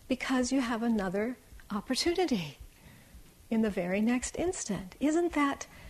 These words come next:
the universe is so benevolent. There's such amazing kindness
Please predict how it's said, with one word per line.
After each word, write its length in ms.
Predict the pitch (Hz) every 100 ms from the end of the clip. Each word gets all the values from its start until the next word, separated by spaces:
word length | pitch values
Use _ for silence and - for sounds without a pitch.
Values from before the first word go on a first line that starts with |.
| - - - - -
the 140 | 247
universe 540 | 262 311 320 294 269 254
is 120 | 226
so 280 | - 262 277
benevolent. 840 | 254 247 320 359 196 175 - - - - - - - - - - - - - - - - - -
There's 200 | - 254
such 220 | - 285
amazing 680 | 262 262 262 285 302 277 269
kindness 960 | - - 320 392 302 143 - - -